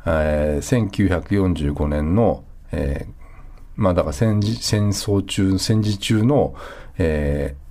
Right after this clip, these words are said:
ー、千九百四十五年五が-、五月の二十五から二十六日に、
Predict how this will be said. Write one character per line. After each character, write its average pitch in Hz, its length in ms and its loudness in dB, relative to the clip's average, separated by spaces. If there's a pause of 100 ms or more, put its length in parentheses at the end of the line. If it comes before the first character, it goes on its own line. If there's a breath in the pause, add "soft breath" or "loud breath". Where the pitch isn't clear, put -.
(580)
ー、 - 20 -18
千 104 240 0
九 92 120 0
百 85 180 -2
四 87 100 2
十 76 140 -2
五 76 120 0
年 76 140 0
五 82 160 2
が-、 104 240 4
五 120 140 2
月 95 280 2
の 76 120 0
二 101 160 4
十 80 200 0
五 80 200 0
か 82 160 -2
ら 80 180 2
二 98 160 2
十 87 220 0
六 76 280 -2
日 90 280 0
に、 85 300 0